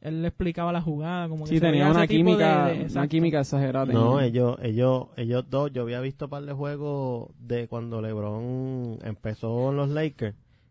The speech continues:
Speaker 3: y estaba la nena con Kobe al frente en las gradas y
Speaker 1: Ujú.
Speaker 3: todo el mundo veía a la nena, o sea, se veía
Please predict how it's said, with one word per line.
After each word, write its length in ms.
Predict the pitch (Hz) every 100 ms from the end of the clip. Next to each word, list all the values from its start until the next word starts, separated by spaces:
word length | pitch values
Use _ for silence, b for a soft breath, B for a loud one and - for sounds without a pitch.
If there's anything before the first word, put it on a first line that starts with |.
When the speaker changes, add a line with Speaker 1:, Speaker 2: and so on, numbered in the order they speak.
| _ -
Speaker 3:
y 140 | 117
estaba 480 | 107 - 107 113 131
la 140 | 127
nena 320 | 113 127 139 127
con 200 | 117 104
Kobe 540 | 123 139 139 131 113 _ _ _ _ -
al 180 | 127 107
frente 480 | 113 117 139 139
en 100 | 120
las 140 | 117 107
gradas 500 | 110 117 - - 117
y 140 | 160 180
Speaker 1:
Ujú. 80 |
Speaker 3:
todo 180 | 220 110
el 60 | 120
mundo 500 | 123 131 135 127 113
veía 260 | 110 110
a 40 | 120
la 100 | 117
nena, 300 | 120 123 120
o 80 | 110
sea, 180 | 135 123
se 140 | 117
veía 500 | 113 117 147 143